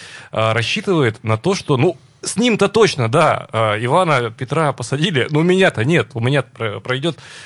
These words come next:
эта самая история. Вот. Но с другой стороны, с другой стороны, когда мы говорим, друзья, о вот таких цифрах, да, вот, э, достаточно громкие цифры там, да, звучат.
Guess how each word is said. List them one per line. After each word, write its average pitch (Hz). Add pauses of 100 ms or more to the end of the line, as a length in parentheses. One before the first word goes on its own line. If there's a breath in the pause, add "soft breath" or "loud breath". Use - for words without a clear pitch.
(100)
эта 123
самая 110
история. 104 (320 loud breath)
Вот. 120
Но 180
с -
другой 208
стороны, 139 (260)
с -
другой 143
стороны, 101
когда 120
мы 208
говорим, 156
друзья, 127
о 123
вот 107
таких 117
цифрах, 107
да, 110
вот, 113
э, 101
достаточно 107
громкие 113
цифры 139
там, 101
да, 117
звучат. 110